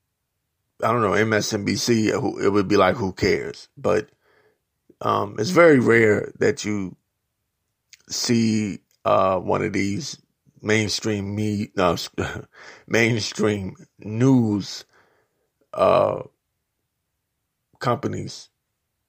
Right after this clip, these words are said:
or one of these, um, stations that actually is aligned with a certain party, such as Fox being aligned with the Republican Party and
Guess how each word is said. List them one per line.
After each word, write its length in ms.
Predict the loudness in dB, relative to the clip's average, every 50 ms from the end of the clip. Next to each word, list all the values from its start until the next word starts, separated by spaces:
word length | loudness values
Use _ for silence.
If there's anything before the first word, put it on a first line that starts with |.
| _ _ _
or 280 | -2 0 0 0 0 -2
one 220 | -2 0 0 0 0
of 100 | 0 -2
these, 300 | -2 -2 -2 -2 -2 0
um, 440 | 2 2 2 0 0 -4 -6 -10 -16 _ _ _ _ _ _ _ _ _ _ -12 -12 _ _ _ _ _ _ _ _ _ _ _ _ _ _ _ _ _ _
stations 880 | -14 -4 2 4 4 6 4 2 -2 -6 -8 -8 -8 -10 -14 -16 -20 -20 _ _ _ _ _
that 300 | -2 -2 -2 -2 -4 -8 _ _ _ _ _ -2
actually 840 | 0 0 0 0 -2 -2 0 2 2 2 0 0 -2 -6 -8 -12 -18 _ _ _ _ _ _ _ _ _ _ _ _ _ _ _ _ _ _ _ _ _ _ _ _ _ _ _ _ -6
is 200 | -4 -4 0 0
aligned 800 | 0 0 2 2 2 4 4 4 4 2 0 -2 -2 -4 -4
with 160 | -4 -4 -2 -4
a 40 | -6
certain 480 | -6 -2 0 0 0 0 0 -6 -12 -10
party, 600 | -4 -2 0 2 2 2 2 0 -4 -8 -12 -16 _
such 340 | -14 -2 0 0 0 0 0
as 300 | -2 -2 -2 -4 -8 -12 -16 _ -6
Fox 360 | 0 2 2 2 2 -2 -6
being 220 | -6 -6 -4 -4
aligned 380 | -2 -2 0 0 0 -2 -4 -6
with 100 | -8 -10
the 80 | -8 -10
Republican 580 | -10 -10 -6 -4 -4 -4 -4 -6 -8 -8 -10 -6
Party 420 | -4 -4 -2 -2 -2 -4 -4 -6
and 200 | -6 -8 -12 -16